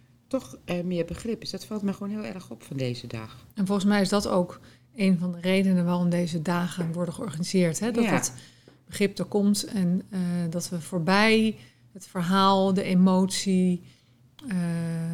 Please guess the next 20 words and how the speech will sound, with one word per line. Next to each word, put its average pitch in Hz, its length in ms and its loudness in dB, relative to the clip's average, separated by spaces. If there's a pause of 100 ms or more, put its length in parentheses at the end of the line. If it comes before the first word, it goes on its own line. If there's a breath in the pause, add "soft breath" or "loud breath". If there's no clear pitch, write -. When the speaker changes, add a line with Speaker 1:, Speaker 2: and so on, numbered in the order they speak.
(220)
Speaker 2:
nou, 170 160 -6
wat 190 120 2
het 196 140 -4
ook 180 180 -4
is, 180 180 -2
gaan 175 180 -4
kijken 170 400 -4
en 190 80 -2
elkaar 170 480 -4 (680 soft breath)
ontmoeten 190 360 -8
voor 190 180 -2
wie 180 160 4
we 180 80 0
zijn. 160 420 0 (240)
Speaker 1:
Inderdaad, 135 680 -8
dus - 260 -10
kijken 160 360 -4
naar 147 140 -6
de 139 80 -8
mens 147 560 -8